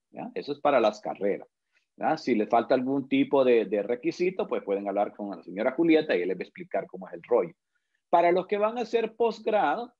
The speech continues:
¿ya? Entonces, para los de posgrado, aquí dice, este es el, el, el, el inglés, y necesitamos, claro, también notas y títulos universitarios. A ellos, si se les pide un curriculum vitae,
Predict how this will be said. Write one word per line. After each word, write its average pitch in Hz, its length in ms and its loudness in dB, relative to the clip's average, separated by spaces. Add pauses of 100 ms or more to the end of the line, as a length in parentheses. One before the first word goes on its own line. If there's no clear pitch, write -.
(220)
¿ya? 143 240 -14
Entonces, 131 560 -4
para 135 220 0
los 113 120 -4
de 120 120 0
posgrado, 156 760 0
aquí 90 240 -16
dice, 139 400 -10 (160)
este 104 280 -8
es 113 100 -14
el, 113 180 0
el, 95 320 -6
el, 90 180 -6
el 87 200 -6
inglés, 151 400 0
y 190 100 -4
necesitamos, 196 640 0
claro, 127 460 2
también 110 520 -4
notas 117 420 -4
y 156 40 -8
títulos 147 460 -6
universitarios. 110 760 -2 (260)
A 95 200 0
ellos, 143 400 2
si 120 100 -10
se 113 140 -4
les 110 160 -4
pide 120 280 0
un 104 240 0
curriculum 123 480 -2
vitae, 185 320 -2